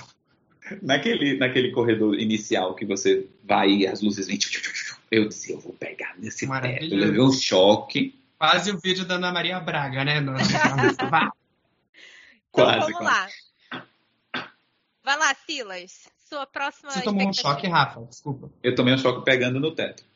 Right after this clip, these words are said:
Speaker 1: Eu fui pegar no teto e fiz, "Eita!"
Speaker 2: Pessoal, não façam
Speaker 3: Fica a
Speaker 2: isso.
Speaker 3: dica,
Speaker 1: Não
Speaker 3: fica a
Speaker 1: façam.
Speaker 3: dica,
Speaker 2: Orlando,
Speaker 3: galera.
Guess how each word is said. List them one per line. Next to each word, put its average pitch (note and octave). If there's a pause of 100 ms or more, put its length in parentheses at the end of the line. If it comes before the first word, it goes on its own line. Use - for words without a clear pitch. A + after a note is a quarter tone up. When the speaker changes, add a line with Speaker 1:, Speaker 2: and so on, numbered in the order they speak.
(540)
Speaker 1:
Eu G2
fui G#2+
pegar G#2
no G#2
teto G#2+
e A2+
fiz, -
"Eita!" -
Speaker 2:
Pessoal, D#3
não D#3
façam F3+
Speaker 3:
Fica F#3
a D#4
Speaker 2:
isso. D4+
Speaker 3:
dica, C4
Speaker 1:
Não B3+
Speaker 3:
fica -
a -
Speaker 1:
façam. D#3
Speaker 3:
dica, E3+
Speaker 2:
Orlando, F#3
Speaker 3:
galera. E3+